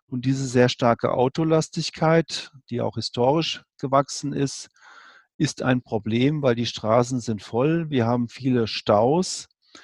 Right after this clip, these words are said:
Und wir wissen aus vielen anderen Städten und aus vielen Verkehrsuntersuchungen, dass wir dann Menschen zur Benutzung anderer Verkehrsmittel, auch des öffentlichen Personennahverkehrs, bringen können,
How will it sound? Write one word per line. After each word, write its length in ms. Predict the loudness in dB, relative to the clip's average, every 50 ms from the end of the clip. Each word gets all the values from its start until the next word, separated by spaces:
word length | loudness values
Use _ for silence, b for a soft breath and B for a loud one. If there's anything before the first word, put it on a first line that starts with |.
| B B B B B
Und 120 | 2 2
wir 100 | 4 6
wissen 220 | 6 4 4 6 4
aus 140 | 4 4
vielen 220 | 4 0 0 0 0
anderen 320 | 0 0 0 0 0 -2
Städten 360 | -2 -2 -2 -2 -2 -2 -2
und 80 | 0 0
aus 240 | 0 0 -2 -6 -6
vielen 280 | -4 -2 -2 -2 -2
Verkehrsuntersuchungen, 1400 | -2 -4 -4 -2 0 2 2 2 0 -2 -6 -4 -2 -2 -2 -2 -4 -8 -10 -8 -8 -6 -6 -4 -6 -6 -8 -10 b b b b b b b _
dass 200 | -2 -2 0 2
wir 120 | 2 0
dann 340 | 4 4 4 4 4 4 2
Menschen 540 | 0 0 0 0 -4 -4 -4 -4 -4 -4 -6
zur 520 | -8 -8 -4 0 2 2 2 2 2 -2 -4 -4
Benutzung 760 | -2 -2 0 -2 -4 -4 -6 -4 -2 -2 -2 -4 -6 -8 -12 -20 -8
anderer 400 | -2 0 0 0 0 0 -2 0
Verkehrsmittel, 840 | 0 -2 -6 -4 0 0 2 2 2 -2 -4 -6 -4 -2 -2 -2 0
auch 160 | -2 -4 -4
des 200 | -8 -12 -12 -10
öffentlichen 420 | -8 -8 -8 -8 -10 -10 -10 -6
Personennahverkehrs, 1040 | -6 -6 -6 -4 -6 -6 -4 -2 -2 -2 -2 -2 -2 -4 -4 -2 -2 -2 -2 -2 -4
bringen 400 | -8 -6 -6 -4 -4 -4 -8 -8
können, 380 | -6 -4 -4 -2 -2 -4 -8